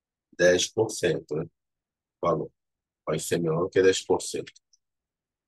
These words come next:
Ajuda de custo. O que que é ajuda de custo?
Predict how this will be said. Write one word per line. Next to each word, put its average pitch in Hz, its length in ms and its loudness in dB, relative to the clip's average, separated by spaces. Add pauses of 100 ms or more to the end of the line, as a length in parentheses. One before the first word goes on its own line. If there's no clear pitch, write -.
(2750)
Ajuda 110 540 4
de 117 140 -2
custo. - 580 -10
O - 40 -20 (120)
que 107 140 -4
que 107 140 2
é 101 40 10
ajuda 95 320 4
de 82 80 -4
custo? - 520 -20